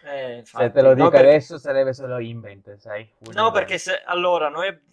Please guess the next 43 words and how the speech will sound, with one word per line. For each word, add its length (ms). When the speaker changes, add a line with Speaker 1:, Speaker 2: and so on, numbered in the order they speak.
Speaker 1:
in 160
italiano 580
abbiamo 340
di 100
solito 340
l'accento, 680
eh, 680
grave, 400
l'accento 400
acuto, 560
ma 100
è 60
tipo 180
in 80
bergamasco 540
abbiamo 220
anche 140
i 20
doppi 260
punti 320
sulla 280
O, 140
che 160
è 60
tipo, 440
è 100
un 80
accento 400
tedesco, 540
diciamo. 500
Speaker 2:
Eh, 160
San 200
Chiune. 440
Speaker 1:
È 340
la 320
O 220
di-, 100
si 120
dice 300
"ö", 320
tipo 280
Speaker 2:
Eh, 240
no. 140